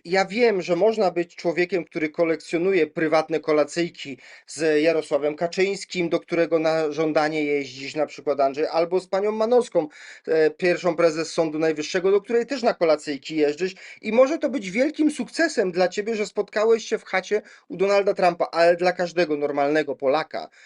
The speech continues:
to jest po prostu nic innego jak obciach, a może nawet działanie na szkodę Polski. Ale na szkodę Polski też działają politycy trzeciej drogi, którzy mają cholerny niefart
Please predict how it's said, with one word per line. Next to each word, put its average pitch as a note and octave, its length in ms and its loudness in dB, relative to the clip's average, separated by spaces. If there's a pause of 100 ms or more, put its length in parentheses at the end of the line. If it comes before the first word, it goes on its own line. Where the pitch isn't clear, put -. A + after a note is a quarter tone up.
(100)
to - 80 2
jest F#3+ 140 4
po F3+ 100 -4
prostu D#3+ 420 -2
nic D#3+ 260 -6
innego D#3 340 0
jak C#3 280 2
obciach, D#3 500 -2 (460)
a B3 100 -4
może F#3+ 300 0
nawet C#3+ 300 0
działanie C#3 420 -2
na D#3 100 0
szkodę F3 300 0
Polski. F#3 500 0
Ale F#3+ 400 2 (400)
na D3 100 0
szkodę D#4 280 0
Polski C4+ 400 2
też A3 160 0
działają G3+ 380 4
politycy G#3+ 400 -6
trzeciej A#3+ 300 -2
drogi, F3+ 300 0
którzy A3+ 260 -4
mają A#3 280 2
cholerny E3 720 4
niefart D3 600 0